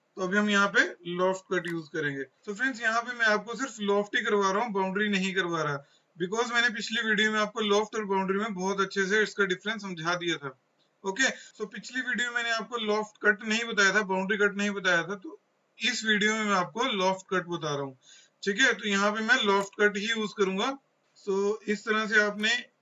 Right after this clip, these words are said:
इस sketch को select करना है। Second आपके पास ये sketch आ जाएगा। अब आप opposite direction में जा रहे हो और third मेरे पास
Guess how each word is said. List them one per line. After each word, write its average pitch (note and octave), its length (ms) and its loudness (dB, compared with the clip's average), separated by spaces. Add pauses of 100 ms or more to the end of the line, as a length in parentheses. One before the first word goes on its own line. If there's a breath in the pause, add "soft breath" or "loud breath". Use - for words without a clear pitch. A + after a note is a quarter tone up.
(120)
इस F#3+ 120 -4
sketch G3+ 320 2
को A3 140 -4
select G3+ 360 0
करना G#3 300 0
है। B3 180 -2 (1400)
Second F#3+ 360 2
आपके G3+ 260 4
पास G#3 280 0
ये F#3 260 2
sketch G3+ 360 0
आ G3+ 140 6
जाएगा। G3+ 320 4 (320)
अब F3 300 -6
आप G3+ 220 2 (840)
opposite F#3+ 380 0
direction G3+ 360 4
में G#3 140 -2
जा G3 160 6
रहे G3 120 6
हो E4 120 -2 (1600)
और F3 260 -2
third G#3 240 6
मेरे F#3+ 160 4
पास F#3+ 380 0